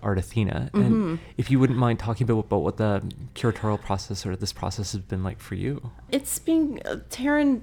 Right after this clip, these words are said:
Speaker 2: Taryn Hughes, she's lovely, and I think she's really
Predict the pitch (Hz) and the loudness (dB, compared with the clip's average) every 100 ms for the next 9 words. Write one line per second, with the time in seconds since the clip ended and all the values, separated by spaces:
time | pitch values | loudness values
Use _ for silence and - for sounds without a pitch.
0 | - - 262 262 254 233 220 - - 226 | -6 -2 2 4 4 4 0 -8 -2 -2
1 | 208 - 214 - 233 220 214 214 208 185 | -2 -2 -2 0 -2 2 4 4 2 2
2 | 160 156 170 170 170 185 190 - - 180 | 2 2 2 0 0 -4 -6 -6 -6 -6
3 | 180 - 202 202 196 170 - | -8 -4 0 2 2 0 -4